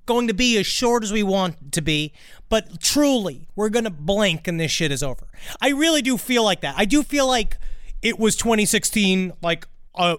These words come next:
eye blink ago when we were like, like, you know, Trump's gonna be president forever, like, that kind of bullshit, where, like, now I kind of, like, like, that, this shit just rolls. Each year goes by faster than the last one.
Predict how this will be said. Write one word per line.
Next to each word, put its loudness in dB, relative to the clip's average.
eye 2
blink 0
ago 0
when 0
we -2
were 2
like, 0
like, -2
you 0
know, 2
Trump's 0
gonna -4
be -2
president 0
forever, 0
like, 0
that 0
kind 0
of -2
bullshit, 0
where, 0
like, 0
now 0
I 0
kind -2
of, -2
like, 0
like, -14
that, -2
this 2
shit 0
just -2
rolls. 0
Each -2
year 2
goes 0
by 0
faster -2
than -10
the -6
last -2
one. -20